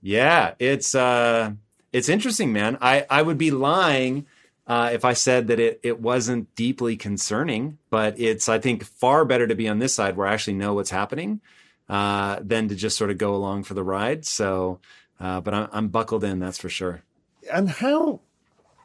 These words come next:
Speaker 2: before we go into what you're up to, but how do you feel this plays out? I mean,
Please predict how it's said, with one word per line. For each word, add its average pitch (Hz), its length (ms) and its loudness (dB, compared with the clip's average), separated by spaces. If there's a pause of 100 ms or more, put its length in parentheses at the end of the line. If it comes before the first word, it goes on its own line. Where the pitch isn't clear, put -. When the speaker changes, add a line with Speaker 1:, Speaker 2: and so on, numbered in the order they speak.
Speaker 2:
before 226 280 -2
we 202 100 2
go 185 160 8
into 143 160 4
what 151 140 6
you're 139 160 8
up 147 140 2
to, 120 180 4
but - 140 -2 (640)
how 302 200 2
do 311 80 6
you 269 160 6
feel 175 380 6
this 127 220 2
plays 147 500 2
out? 117 320 2
I - 20 -6
mean, 123 220 -2